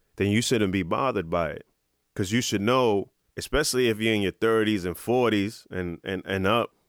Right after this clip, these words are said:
you should already know how you are as a person, your characteristics,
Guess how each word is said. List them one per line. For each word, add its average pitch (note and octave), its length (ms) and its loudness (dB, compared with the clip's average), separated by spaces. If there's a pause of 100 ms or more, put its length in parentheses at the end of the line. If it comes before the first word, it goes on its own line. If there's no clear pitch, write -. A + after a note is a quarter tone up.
(480)
you E3+ 100 -2
should C#3 220 2
already B2+ 360 2
know G2 420 2 (300)
how A2 200 2
you G#2+ 260 4
are G2 340 2
as G2 200 0
a F2 60 -6
person, G2 560 -4 (220)
your G2 140 -2
characteristics, G2+ 1200 -2